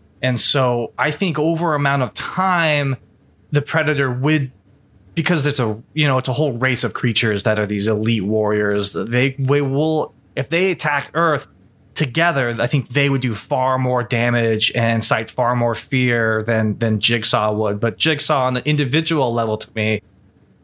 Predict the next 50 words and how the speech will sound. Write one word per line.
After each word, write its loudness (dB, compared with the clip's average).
does 0
strike -2
more 2
fear 0
in 0
me, 2
and 0
I'd 0
be 0
much 2
more 2
afraid -2
of -2
running 0
into 0
someone 2
like 0
Jigsaw 2
than -2
I 0
would 0
of -8
Predator. 0
Although, 0
just 0
of -2
the 0
nature 0
of -4
the -4
Saw 2
movies, 0
Jigsaw 0
does 0
always, 0
as, 2
as 0
hard 0
as 0
it -4
may -2
be, -2
give 0
you 0
a 2
way 0
out, 0
uh, 2
of 0
your 0